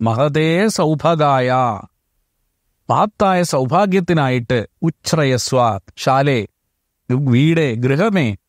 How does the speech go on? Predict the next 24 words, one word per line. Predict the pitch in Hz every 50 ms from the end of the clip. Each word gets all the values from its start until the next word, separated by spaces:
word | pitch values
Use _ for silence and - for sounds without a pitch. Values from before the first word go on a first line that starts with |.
| _ _ _ -
നീ | 127 143 160 156 - -
ഉയർന്നു | 113 110 123 139 139 139 139
നിന്നാലും | 135 123 120 113 113 113 113 113 113 107 - -
എന്ന് | 147 160 190 170
പറയാണ് | 156 156 113 110 113 113 110 104 104 - - _ _ _
ഇവിടെ. | - 107 101 101 101 101 - _ _ _ _ _ _ _ _ _ _ _
ഇത് | - 226 294
ജ-, | 285 214 - 175
ഇതൊക്കെ | - 208 226 269 - 285
ജപിക്കുമ്പോ | 196 208 190 190 226 - - - 247 220 175 120 123 135 165 - _ _ _ _ _ -
നമുക്കിതിന്റെ | 151 156 160 180 208 220 - - 214 233 233 196 190
അർത്ഥം | 165 151 _ - 226 226 220
മനസ്സിലാക്കി | 214 185 175 - - 185 185 180 165 156 180
ജപിക്കുമ്പോ | 165 160 151 160 160 147 185 175 180
നമ്മളെ | 170 156 143 151 165 196 220 240
വീട് | 214 180 175 170 170 180 190 208 240 247
എങ്ങനെ | 233 220 220 220 220
വേണം | 202 185 185 190
എന്നുള്ളൊരു | 202 196 196 190 180 -
പ്ലാനിങ് | 160 143 147 156 165 160
ഉണ്ടാവും. | 131 98 - - - _ _ _ _ _ _ _ _ _ _ _ _ _ _ _ _ - - -
ഒരു | 151 151
വീട് | 147 131 135 131 135 135 139
എന്താണ്, | 131 123 117 113 113 107 95